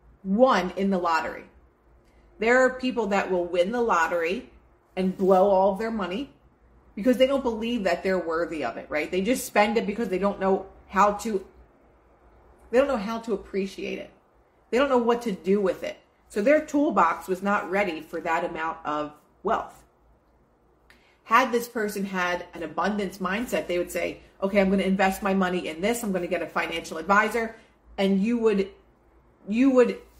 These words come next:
spend that money that's only gonna make you more money because you have that mindset. Like, "Yes, I deserve this and this is amazing and this is how I can help this many people and I can do this with it and I can do that with it."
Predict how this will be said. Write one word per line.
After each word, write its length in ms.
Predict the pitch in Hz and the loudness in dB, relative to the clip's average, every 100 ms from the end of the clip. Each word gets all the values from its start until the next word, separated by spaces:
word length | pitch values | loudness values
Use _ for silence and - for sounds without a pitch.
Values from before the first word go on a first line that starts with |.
| _ | _
spend 480 | - - 240 240 240 | -16 -4 0 2 2
that 200 | 220 196 | 0 0
money 480 | 208 202 196 196 - _ _ _ _ _ _ _ _ _ - | -2 0 0 -2 -8 _ _ _ _ _ _ _ _ _ -2
that's 280 | 196 180 - | 0 0 -2
only 220 | 214 220 | -2 0
gonna 160 | 214 185 | 0 2
make 400 | 190 214 233 - | 2 0 -2 -6
you 100 | 202 | -4
more 240 | 196 170 | -2 -2
money 300 | 156 156 156 | -6 -8 -8
because 320 | 196 208 233 202 | -8 -6 -6 -4
you 80 | |
have 140 | 208 226 | -6 -4
that 180 | 226 185 | -6 -4
mindset. 460 | 196 294 - - - _ _ _ _ _ _ _ _ _ _ | -4 -4 -6 -10 -12 _ _ _ _ _ _ _ _ _ _
Like, 120 | 190 190 | -6 -2
"Yes, 280 | 233 196 | -2 -2
I 80 | 180 | -4
deserve 380 | 180 180 220 233 | -6 -6 -4 -2
this 160 | 180 180 | -2 -2
and 80 | |
this 120 | 196 190 | -6 -6
is 100 | 185 | -4
amazing 420 | 196 226 202 175 | -2 -2 -2 -4
and 120 | 175 | -4
this 140 | 196 | -8
is 60 | 208 | -6
how 160 | 196 - - 226 | -8 -8 -10 -6
I 40 | |
can 140 | 220 196 | -4 2
help 220 | 247 240 | 2 2
this 160 | 233 | -2
many 180 | 226 202 | -4 -6
people 540 | 190 277 285 165 - - _ _ _ _ _ _ - | -2 -2 0 -4 -6 -16 _ _ _ _ _ _ -2
and 100 | 196 | 0
I 60 | 208 | 2
can 160 | 220 | 0
do 140 | 220 226 | -2 0
this 220 | 285 277 | 0 0
with 120 | 196 | -4
it 40 | |
and 80 | 180 | -6
I 80 | 180 | -6
can 120 | 190 | -2
do 120 | 196 | -2
that 260 | 196 254 - | 2 2 0
with 160 | 175 | -6
it." 140 | 151 | -8